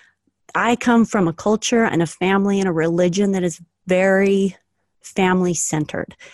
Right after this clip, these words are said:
that is very much about long-term family. My parents are still married. My grandparents didn't get divorced. Most of my siblings are married to their original spouses.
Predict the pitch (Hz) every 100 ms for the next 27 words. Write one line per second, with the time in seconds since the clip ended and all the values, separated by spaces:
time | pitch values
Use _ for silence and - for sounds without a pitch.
0 | - - 180 170 151 190 190 208 202 190
1 | - - 170 175 170 165 - - - -
2 | - - _ _ _ _ - 170 190 180
3 | 175 175 233 226 220 185 175 233 233 220
4 | 214 - 196 196 196 190 190 185 175 147
5 | 190 208 202 208 190 - 208 160 202 -
6 | 190 180 185 180 175 - 165 143 - 151
7 | 147 - 214 226 226 220 202 190 190 190
8 | - 185 185 175 160 190 170 - 156 175
9 | - 180